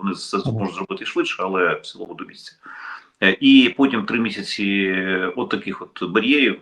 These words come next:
Speaker 1: і російська економіка, ну, як мінімум, в частині В П К вона просто валиться.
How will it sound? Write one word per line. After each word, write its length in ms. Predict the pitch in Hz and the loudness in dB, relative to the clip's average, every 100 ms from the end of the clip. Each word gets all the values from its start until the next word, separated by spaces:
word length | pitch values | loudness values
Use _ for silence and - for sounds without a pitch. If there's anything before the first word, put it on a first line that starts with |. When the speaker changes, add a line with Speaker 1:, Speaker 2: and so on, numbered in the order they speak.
| - | -8
Speaker 1:
і 320 | 104 101 95 | -4 0 0
російська 420 | 98 123 - 104 | 0 -4 -8 -8
економіка, 600 | - 101 117 104 - - - - - - - | -6 -6 -4 -4 -2 -4 -8 -18 -16 -12 0
ну, 220 | 110 87 | 0 2
як 200 | - 110 | -2 0
мінімум, 340 | 101 87 85 - | 0 0 -6 -10
в 80 | - | -8
частині 400 | - - 92 90 | -8 -6 -6 -4
В 140 | 98 | -4
П 80 | - | -6
К 160 | - | -4
вона 180 | 101 87 | -2 -2
просто 320 | - 78 - | -4 -10 -10
валиться. 420 | 71 64 - - | -8 -8 -10 -16